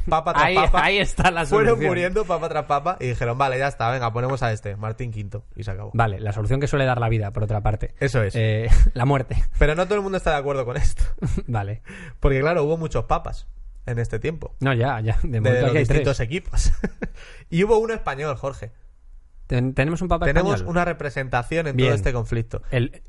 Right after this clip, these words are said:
Speaker 2: <laughs> el papa Magaluf, el papa de la buena fiesta. Sí, señor.
Speaker 1: Efectivamente. Bene-, además, sí, porque era del equipo Aviñón. Benedicto trece.
Speaker 2: Benedicto trece.
Speaker 1: El papa Luna.
Speaker 2: El, llevamos cuatro papas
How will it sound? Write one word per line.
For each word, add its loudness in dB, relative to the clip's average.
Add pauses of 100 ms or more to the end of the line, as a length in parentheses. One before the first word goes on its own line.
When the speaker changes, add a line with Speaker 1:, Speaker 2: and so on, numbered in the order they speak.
(100)
Speaker 2:
<laughs> 6
el 0
papa 2
Magaluf, -2
el -2
papa 2
de 10
la 4
buena 0
fiesta. -4 (320)
Sí, 2
señor. 4
Speaker 1:
Efectivamente. 0
Bene-, -2
además, 0
sí, -6
porque -4
era 2
del 0
equipo -2
Aviñón. -4 (520)
Benedicto 2
trece. -2 (200)
Speaker 2:
Benedicto 0
trece. -4
Speaker 1:
El 0
papa 2
Luna. -8 (420)
Speaker 2:
El, -14 (320)
llevamos 2
cuatro 0
papas -12